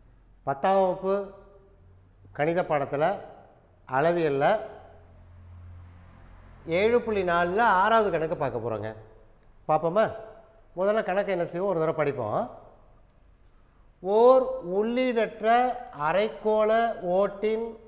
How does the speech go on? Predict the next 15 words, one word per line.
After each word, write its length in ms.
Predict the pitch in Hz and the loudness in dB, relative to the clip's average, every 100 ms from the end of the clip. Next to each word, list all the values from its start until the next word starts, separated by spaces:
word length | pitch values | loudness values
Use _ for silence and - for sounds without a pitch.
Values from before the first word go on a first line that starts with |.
| - - - | -20 -20 -10
உட்புற 680 | 170 190 - 220 214 226 226 | -6 -6 -4 2 6 6 4
மற்றும் 560 | 175 175 170 175 208 220 - - - - | -2 -2 -2 -2 -2 -2 -14 -20 -20 -20
வெளிப்புற 680 | 151 165 196 220 - 208 233 | -4 -2 0 -4 -4 0 0
விட்டங்கள், 800 | 214 160 214 - 240 208 175 123 | -2 -4 -4 0 0 4 2 0
விட்டங்கள்னு 400 | 165 175 226 233 | -4 -2 0 0
சொன்னாலும் 260 | 220 233 254 | 0 0 0
உடனே 180 | 226 226 | 2 0
நமக்கு 200 | 202 170 | 0 2
ஆரம் 320 | 180 226 214 | 4 4 4
ஞாபகத்துக்கு 440 | 190 202 185 165 | 2 2 0 0
வரணும். 200 | 160 123 - - - - - - | 0 -4 -6 -18 -20 -20 -20 -14
முறையே 800 | 139 170 190 185 208 226 220 - - - - - | -4 0 0 0 0 -2 -4 -14 -18 -20 -20 -2
ஆறு 400 | 143 175 202 190 | 2 4 2 2
சென்டிமீட்டர் 960 | 190 190 196 202 196 220 233 - - | -2 -2 -2 -4 2 2 2 -2 -10
மற்றும் 580 | 160 175 175 208 233 | -4 -4 -2 0 0